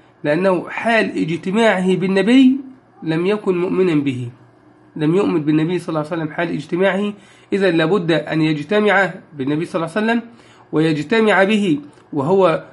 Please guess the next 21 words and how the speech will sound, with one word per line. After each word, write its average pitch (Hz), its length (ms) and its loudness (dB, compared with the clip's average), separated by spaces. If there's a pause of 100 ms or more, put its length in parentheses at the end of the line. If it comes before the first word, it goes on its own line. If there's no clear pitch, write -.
(140)
آه، 156 200 2
قد 156 280 -2
بعث 190 320 0
إليه 180 460 0
وأصبح 170 480 -2
نبيا، 220 460 0 (460)
ويجتمع 180 800 2
إليه 214 280 0
أيضًا 240 400 2 (300)
ويكون 170 440 -2
مؤمنا 196 540 4
به 196 360 0
حال 190 260 2
اجتماعه، 175 1120 -2 (360)
آه، 143 160 -2
به 165 320 -4
صلى 151 200 -4
الله 147 220 -2
عليه 147 240 -6
وآله 139 140 -8
وسلم. 123 380 -10